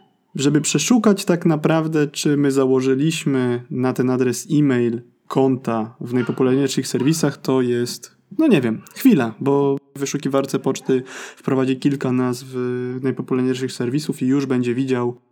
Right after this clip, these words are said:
czy tak naprawdę takie, e, takie konto dla danego maila zostało stworzone. Poza tym możemy też korzystać na przykład z sklepów internetowych, do których podpinamy nasze karty.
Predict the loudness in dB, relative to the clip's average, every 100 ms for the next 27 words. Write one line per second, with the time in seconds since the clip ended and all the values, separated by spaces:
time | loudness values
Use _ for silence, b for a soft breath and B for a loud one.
0 | _ _ -4 -2 -2 -2 -2 -2 -2 -4
1 | -6 -4 -6 -6 -8 -8 -6 -6 -8 -8
2 | -10 -6 -6 -2 -2 -2 -4 -2 -4 -2
3 | -2 -2 0 0 -2 -4 -6 -6 -6 -8
4 | -12 _ _ _ -14 -4 0 2 4 2
5 | -4 _ _ _ _ 0 2 2 2 2
6 | 2 2 2 0 -2 -8 -10 -4 0 0
7 | 0 -2 -2 0 0 2 0 2 2 2
8 | 0 -2 -2 -2 -2 -4 -4 -4 0 0
9 | 0 -2 -4 -6 -6 -4 -4